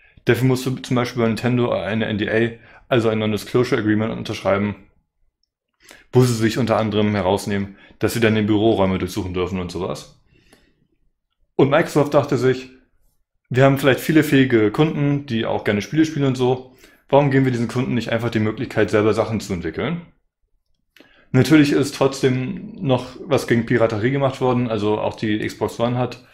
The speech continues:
Schutzvorkehrungen. Man kann nicht einfach alle möglichen Spiele online runterladen und die dann auf der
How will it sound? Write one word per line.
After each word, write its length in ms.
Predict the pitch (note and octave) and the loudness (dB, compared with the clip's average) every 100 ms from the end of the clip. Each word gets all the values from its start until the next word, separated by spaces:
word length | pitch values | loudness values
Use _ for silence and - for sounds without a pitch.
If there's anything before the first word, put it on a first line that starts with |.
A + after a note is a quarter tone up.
| - - _ - | -20 -20 _ -4
Schutzvorkehrungen. 1000 | - C3+ C#3 C3 B2+ A#2+ B2 B2 - _ - - | 0 2 2 0 0 0 -2 -4 -12 _ -20 -6
Man 120 | A#2 A#2 | 0 2
kann 220 | A#2+ A#2+ | 2 2
nicht 180 | B2+ C3 | 0 0
einfach 380 | B2+ - A2+ A#2 | -2 -2 -2 0
alle 160 | A#2+ | 0
möglichen 300 | A#2 A#2 A2 | 0 0 -4
Spiele 280 | - C#3 C3+ | -4 0 2
online 220 | C3 A#2+ | 2 -2
runterladen 480 | A2+ A#2+ A#2+ A2+ B2 | -2 0 2 2 0
und 140 | B2 | -6
die 80 | A2+ | -2
dann 200 | A2+ A2 | -2 -2
auf 180 | A#2 - | -4 -4
der 420 | A2+ G#2+ G#2+ - | -2 -2 -2 -8